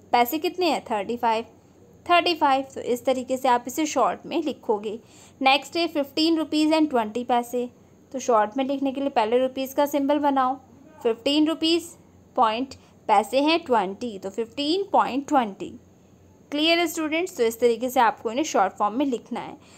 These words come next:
बी पार्ट में आपका ए पार्ट के ये अपोजिट है बिल्कुल, इसमें आपको फुल फॉर्म में लिखना है, यानी वर्ड्स में लिखना है।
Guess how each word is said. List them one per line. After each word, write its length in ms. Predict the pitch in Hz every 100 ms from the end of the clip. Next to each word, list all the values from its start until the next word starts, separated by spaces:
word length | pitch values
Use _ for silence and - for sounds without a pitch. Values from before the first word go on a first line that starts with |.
| -
बी 180 | 226 285
पार्ट 340 | 311 330 320 320
में 100 | 330
आपका 420 | 302 285 - 285 311 226
ए 100 | 254
पार्ट 340 | 262 269 269
के 100 | 269
ये 160 | 277 302
अपोजिट 560 | 277 262 240 226 240 220
है 80 |
बिल्कुल, 340 | 202 190 190 220
इसमें 240 | 226 254
आपको 280 | 254 254 311
फुल 200 | 294 262
फॉर्म 200 | 240 208
में 100 | 208
लिखना 260 | 190 185 208
है, 120 | 214
यानी 280 | 233 247 392 523 - -
वर्ड्स 380 | 254 240 208 240
में 80 |
लिखना 280 | 214 185 202
है। 120 | -